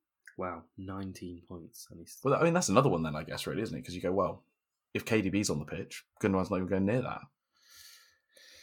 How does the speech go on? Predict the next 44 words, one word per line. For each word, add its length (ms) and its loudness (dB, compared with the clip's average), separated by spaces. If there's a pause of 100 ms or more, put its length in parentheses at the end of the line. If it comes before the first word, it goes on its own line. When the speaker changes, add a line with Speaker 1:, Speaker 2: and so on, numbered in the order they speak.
(680)
Speaker 1:
Yeah, 220 12
so 220 6
I 120 6
was 140 6
gonna 200 4
say 480 2 (400)
that 100 -8
he's 180 -10
not 180 -4
really 240 -2
played 420 -4
that 160 -4
many 140 -4
minutes, 300 -4
but 140 -8
he 120 -2
has 160 0
actually 320 -6
featured. 560 -10
There's 1400 -20
been 120 -6
a 40 -10
few 220 -6
times 320 -4
where 160 -4
he's 160 -6
been 380 -8
totally 320 -6
benched 440 -10
or 180 -10
just 200 -16
come 200 -12
on, 320 -12
but 160 -6
he 100 -4
has 180 -4
actually 460 -6 (680)
made 160 -12
quite 240 -8
a 40 -14
few 120 -14
starts 420 -8
this 200 -20
year. 240 -12